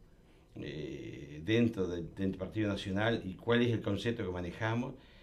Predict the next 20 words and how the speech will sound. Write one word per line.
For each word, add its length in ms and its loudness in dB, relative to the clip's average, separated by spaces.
Entonces, 540 6
yo 100 6
te 100 2
quiero 200 4
decir 240 4
que 80 4
nosotros 420 2
dejamos 460 4
todo 180 10
en 60 6
la 120 6
cancha, 520 2
estamos 480 2
entregando 600 4
listas, 680 2
estamos 280 2
hablando 320 4
con 120 0
los 80 -2
vecinos. 640 0